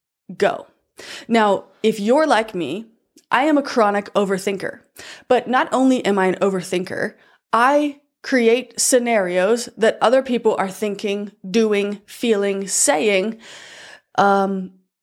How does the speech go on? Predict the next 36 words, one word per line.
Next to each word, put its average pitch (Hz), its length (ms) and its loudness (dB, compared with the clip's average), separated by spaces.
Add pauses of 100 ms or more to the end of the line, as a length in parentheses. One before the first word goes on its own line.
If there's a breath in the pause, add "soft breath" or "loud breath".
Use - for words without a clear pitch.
(340)
and 220 180 0
very 320 320 2
few 311 300 2
of 202 100 0
them 220 340 0 (180)
are 240 180 0
actually 262 360 0
happening. 226 540 -6 (320)
I 247 80 4
don't 269 140 2
know 226 320 0
if 196 120 -4
I 196 120 0
love 190 200 0
stories 240 800 -2
in 233 140 -4
my 233 100 2
head, 262 300 -4 (420 loud breath)
but 233 300 2
it 262 80 2
could 285 160 0
be 294 180 0 (260)
dangerous, 226 500 0 (120)
to 226 80 -2
be 220 100 4
honest, 240 320 -2
because 220 260 0 (340 loud breath)
I 269 140 -2
can 302 320 0
assume 240 720 -2 (320)
something 240 380 0
very 220 600 0
incorrect 214 580 -4
about 208 180 -2
a 185 60 -6
person, 311 680 -2